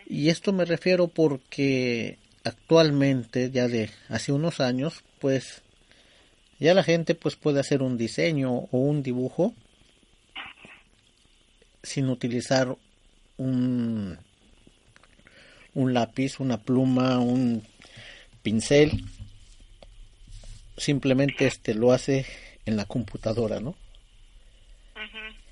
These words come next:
Speaker 1: Entonces, este, digamos, en cierta forma eso se puede,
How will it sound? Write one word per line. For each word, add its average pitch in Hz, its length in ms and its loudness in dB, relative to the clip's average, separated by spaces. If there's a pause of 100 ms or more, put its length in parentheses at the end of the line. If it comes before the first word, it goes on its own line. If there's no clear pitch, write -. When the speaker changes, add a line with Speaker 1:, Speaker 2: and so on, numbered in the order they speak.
(220)
Speaker 1:
Entonces, 147 540 2
este, 131 960 0
digamos, 165 800 0
en 156 120 2
cierta 196 300 6
forma 196 400 4
eso 180 200 2
se 156 120 2
puede, 139 640 4